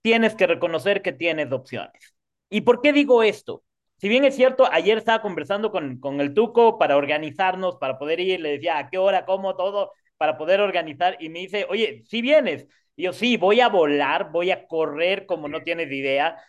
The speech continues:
porque esta semana la vida me dio un regalo espectacular, y es compartir con mi hijo Felipe, que yo no comparto mucho tiempo con él, por el tema del divorcio y demás. Pero la mamá se fue de viaje a Cartagena por un tema de trabajo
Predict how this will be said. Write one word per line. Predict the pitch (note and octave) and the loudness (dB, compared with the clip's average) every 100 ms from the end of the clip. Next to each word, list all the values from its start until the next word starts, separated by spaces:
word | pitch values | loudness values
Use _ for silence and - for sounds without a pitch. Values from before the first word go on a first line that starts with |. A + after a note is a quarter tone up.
| _ _ | _ _
porque | E3+ E3 - E3+ - | -4 -4 -4 -6 -2
esta | A3+ A3+ C#4 | -4 -2 -4
semana | - G3+ G3+ G#3 D#3 E3+ - | -4 -8 -6 -6 -6 -8 -8
la | E3 E3 | -2 -2
vida | E3+ G#3 G#3+ | -2 -2 -2
me | F3 | -4
dio | D#3 F#3 | -6 -6
un | F#3+ F3 | -6 -6
regalo | D#3+ D3 D#3+ F3 - | -4 -4 -4 -4 -6
espectacular, | D3+ C3 C3+ B2 A#2+ A2+ A#2 A2+ G#2+ - _ _ _ | -10 -10 -10 -6 -6 -4 -2 0 0 -2 _ _ _
y | - G3+ | -2 0
es | G#3+ | 2
compartir | A3+ G#3 G3+ E3+ - G#3 - | 0 0 0 -2 -2 -6 -4
con | F#3 | -8
mi | D#3 D3+ | -6 -6
hijo | C#3+ F3 | -2 -2
Felipe, | G3 G3+ D#3 F3 F#3 - | 0 -2 -4 -4 -4 -6
que | C#3 | -10
yo | C3+ E3+ | -2 0
no | F3 F3 | 2 0
comparto | D3+ C3 D3+ D#3 | 0 0 0 0
mucho | D3 C#3+ D3+ | -6 -6 -6
tiempo | D3 D3 C#3 | -4 -4 -4
con | D#3 D#3 | -4 0
él, | D3+ C#3 C#3+ _ _ | 0 -2 -6 _ _
por | G#3 A3 | 4 4
el | G#3+ | 4
tema | F#3 E3+ F3 | 2 2 2
del | D3 D#3 D#3+ B2+ | 2 2 0 -2
divorcio | A#2+ C#3 D3 C#3+ | -4 -4 -4 -6
y | C3 | -6
demás. | A#2 A#2 G#2+ - _ _ _ _ _ | -6 -6 -8 -10 _ _ _ _ _
Pero | A3+ B3+ B3+ | 4 6 4
la | F3+ F#3 F#3+ | 2 0 2
mamá | F#3 F3+ A3 | 0 2 0
se | G#3+ F#3+ | 0 -4
fue | G3 | -4
de | F#3+ F3+ | -4 -2
viaje | F#3+ G#3 G3 | 0 0 -2
a | D#3 | -2
Cartagena | G3+ - F3+ F#3+ F#3 D#3 D#3 | -4 -4 -8 -6 -4 -4 -6
por | C3 | -8
un | C#3 | -4
tema | C#3+ F3+ | -2 2
de | F3 F3 | 2 0
trabajo | G3 F#3+ D#3+ E3 D#3+ | 0 2 0 -2 -8